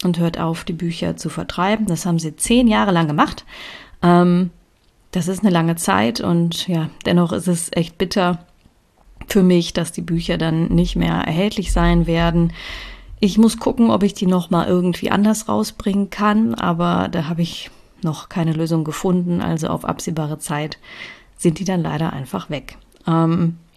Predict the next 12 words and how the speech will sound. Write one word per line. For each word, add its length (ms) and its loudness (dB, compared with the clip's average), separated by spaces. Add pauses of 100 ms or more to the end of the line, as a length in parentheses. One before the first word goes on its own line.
(240)
also, 280 2
falls 340 0
ihr 180 2
Interesse 380 2
daran 340 0
habt, 380 -4
an 280 -2
einer 180 -2
lesbischen 500 0
Coming-out-Romanze, 1800 2
dann, 460 2
ähm, 500 0